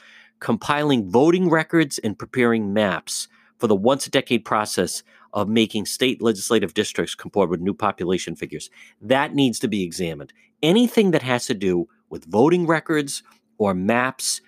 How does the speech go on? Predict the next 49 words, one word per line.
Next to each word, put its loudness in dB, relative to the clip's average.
that 2
needs 2
to -8
be 0
looked 0
at. -2
One 2
hundred 0
seventy-two 0
thousand. -2
Now 2
let's -2
go 6
into 4
some -2
of -2
the -4
personnel -2
costs. -8
Now 0
keep 0
in 4
mind, -2
right, 0
you 4
have 4
a 2
private 0
sector. -6
These 2
jobs 2
are -2
supposed -2
to -2
be, -6
you -8
don't 4
make 2
a 2
lot 4
of -2
money, -2
but 2
you -6
have -4
a -12
job 0
for 2
life. 0